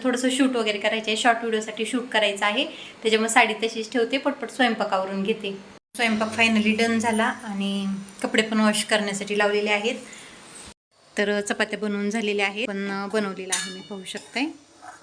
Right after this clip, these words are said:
आणि हा राजमा माझ्यासाठी. तर, अ, रोटी बनवली मी माझ्यासाठी.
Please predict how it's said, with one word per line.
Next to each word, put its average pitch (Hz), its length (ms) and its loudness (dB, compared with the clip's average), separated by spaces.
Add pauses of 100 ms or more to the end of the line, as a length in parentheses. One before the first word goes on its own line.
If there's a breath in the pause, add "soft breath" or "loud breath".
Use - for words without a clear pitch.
(2000)
आणि 214 380 -2
हा 220 200 0
राजमा 226 340 -2
माझ्यासाठी. 208 580 -2 (1700)
तर, 208 120 0
अ, 208 200 2
रोटी 226 260 2
बनवली 202 440 0
मी 196 100 -4
माझ्यासाठी. 196 680 -4